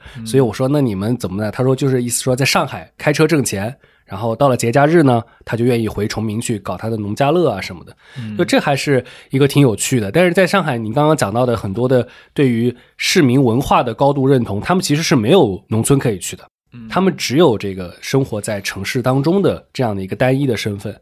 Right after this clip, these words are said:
Speaker 1: 嗯。
Speaker 2: 对，所以，呃，我们今天很多人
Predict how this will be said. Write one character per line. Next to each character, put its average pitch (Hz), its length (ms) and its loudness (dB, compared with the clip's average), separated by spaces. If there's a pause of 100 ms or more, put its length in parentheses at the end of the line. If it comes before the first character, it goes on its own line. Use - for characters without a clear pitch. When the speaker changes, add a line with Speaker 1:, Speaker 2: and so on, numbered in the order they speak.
(120)
Speaker 1:
嗯。 113 320 -8
Speaker 2:
对， 120 120 -2
所 147 200 0
以， 139 340 2 (440)
呃， 113 360 -4
我 104 60 -6
们 113 80 -8
今 135 140 -6
天 143 180 -2
很 117 80 -4
多 120 200 0
人 131 200 -2